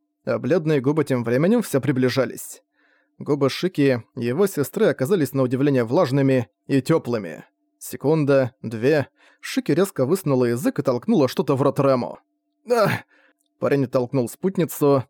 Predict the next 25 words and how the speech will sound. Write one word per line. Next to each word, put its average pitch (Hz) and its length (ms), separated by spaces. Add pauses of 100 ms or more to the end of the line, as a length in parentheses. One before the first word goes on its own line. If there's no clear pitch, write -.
(160)
От 123 180
шока - 260
он 220 100
проглотил 147 500
это 139 160
нечто. - 600 (480)
«Ты 120 120
что 151 180
творишь? 151 480 (120)
Что - 260
это 220 160
было?» 180 400 (540)
резко 127 400
спросил 123 420
он. 147 280 (340)
«Совсем 143 640
это 139 140
нехорошо. 127 680 (600)
Когда 170 300
в - 40
такое 139 300
время 147 240
заставляют 127 500
что-то - 220
проглатывать?» 131 840